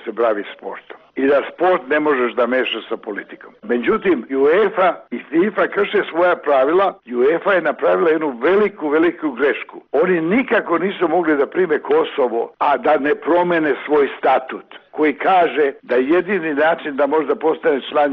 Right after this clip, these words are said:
uefa, to je da si član Ujedinjenih nacija. Oni su automatski sad i u fifa. Dozvoli su da se politika umeša u njihove odluke.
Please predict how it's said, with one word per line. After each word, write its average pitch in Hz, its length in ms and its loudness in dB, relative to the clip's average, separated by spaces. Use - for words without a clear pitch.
uefa, 139 380 2
to 139 160 2
je 131 120 4
da 127 140 -2
si 139 100 -6
član 147 260 2
Ujedinjenih 127 480 0
nacija. 107 440 -6
Oni 156 320 0
su 160 80 0
automatski 135 760 0
sad 123 200 -2
i 107 140 -6
u - 100 -12
fifa. 92 260 -12
Dozvoli 131 480 0
su 147 60 -4
da 123 120 2
se 143 80 0
politika 131 420 -2
umeša 127 520 -2
u - 80 0
njihove 123 300 2
odluke. - 320 -14